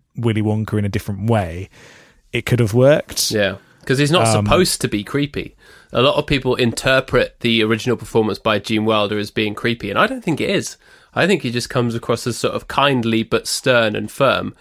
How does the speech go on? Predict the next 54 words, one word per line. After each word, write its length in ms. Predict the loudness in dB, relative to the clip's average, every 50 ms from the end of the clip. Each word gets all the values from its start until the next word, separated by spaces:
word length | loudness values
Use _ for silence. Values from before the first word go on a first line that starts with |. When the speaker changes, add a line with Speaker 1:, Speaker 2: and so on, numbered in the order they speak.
| -20 -20 -20 -20 -6 0
Speaker 2:
And 180 | 2 4 4
there's 160 | 4 4 4
all 140 | 2 2 2
this 160 | 2 0 0
kind 180 | 0 0 2 2
of 160 | 0 -2 -2
weird 380 | -2 2 2 4 4 4 4 4
infrastructure 760 | 2 0 0 -4 -8 -4 -2 -2 -2 -2 -6 -4 -2 0 0 0 0
and 240 | -2 -2 -4 -6 -10 -18 -20 -20 -20 -20 -20 _ _ _ _ -8
socioeconomic 840 | -4 0 2 2 2 4 4 2 2 2 2 2 2 2 0 -2 -2
stuff 240 | -2 -2 -2 0 2
going 260 | 2 4 4 4 4
on 160 | 4 2 2
behind 300 | 0 0 0 0 0 0
the 60 | -2 -4
scenes, 640 | -4 0 0 0 2 2 0 -2 -4 -6 -8 -10 _ _ -20 -20 -10 -2
um, 200 | 0 0 2 2
and 100 | 2 2
it's 160 | 0 2 2
all 120 | 0 0 0
a 20 |
bit 200 | 2 0 0 0
allegorical. 840 | 0 0 0 0 2 2 2 2 2 0 0 -4 -2 -2 -4 -6 _ _ _ _ _ -6 0
But 160 | 0 2 2
a 20 |
lot 140 | 2 0 0
of 80 | 0 0
people 240 | 0 0 2 2 2
have 440 | 4 4 4 4 4 2 0 -4 -10 -6
interpreted 460 | -6 -2 0 0 0 0 -4 -4 -2
it 120 | -2 -2 -4
as, 100 | -8 -14 -8 -8 -8 -6
as 200 | -6 -8 -10 -8
being, 520 | -6 -4 -2 -2 -2 -2 -4 -4 -6 -8 _ -16 -20 -20 -20 -20 _ _ -20 -20 _ -20 _ _ _ _ _ _ -6
being 540 | 0 2 2 4 4 2 2 0 0 -2 -4
creepy, 500 | -2 -2 -2 -2 0 -2 -4 -4 -4 -2
and 120 | 0 2
then 100 | 2 4
obviously 500 | 2 2 0 0 -2 -2 0 0 0 0
Tim 260 | -2 -2 -2 -2 0 2
Burton 260 | 2 2 2 2 0
and 120 | -2 0
Johnny 240 | 0 0 0 0 0 0
Depp 220 | -2 -2 -2 -6
took 260 | -6 -6 -6 -6 -2
that 220 | -2 0 0 0 0
and, 280 | 0 -2 -2 -4 -8 -4
and 300 | -2 0 0 0 -2 0
made 220 | 2 2 2 2
that 120 | 0 0 0
into 220 | 0 -2 -2 -4
one 140 | -2 0 -2
of 100 | -2 0
their 260 | 0 0 2 0 -2